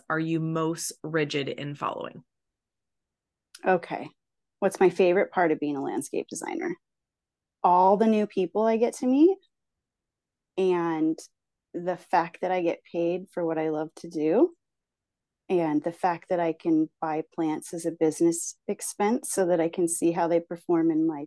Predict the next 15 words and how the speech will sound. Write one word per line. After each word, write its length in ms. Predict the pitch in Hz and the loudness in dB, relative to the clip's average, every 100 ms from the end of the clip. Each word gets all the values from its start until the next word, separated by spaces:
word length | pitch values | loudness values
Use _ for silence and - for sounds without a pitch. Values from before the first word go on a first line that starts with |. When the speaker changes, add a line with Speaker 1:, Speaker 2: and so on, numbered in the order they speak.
| - | -16
Speaker 2:
test 400 | - - 175 - 247 | -12 -10 -10 -12 -4
garden. 440 | 208 247 302 339 381 _ _ - - | 0 4 6 6 4 _ _ -20 -20
Speaker 1:
<laughs> 380 | _ _ _ | _ _ _
I 100 | 202 - | -6 -2
love 340 | 202 180 156 | -2 0 0
it. 280 | 165 277 330 - - 320 - - - - - - | -2 -2 -4 -14 -8 -8 -8 -20 -18 -14 -14 -2
Speaker 2:
How 200 | 254 226 | 4 6
I 100 | 214 | 6
can 200 | 214 202 | 4 4
buy 260 | 196 170 - | 6 4 4
art 240 | 170 175 | 4 4
supplies 760 | - 269 302 294 320 359 - - _ _ _ | 0 -2 2 2 2 0 -4 -12 _ _ _
for 160 | 269 269 | -2 0
my 140 | 262 | 0
business 640 | 247 262 277 285 320 - | 2 0 2 0 0 -2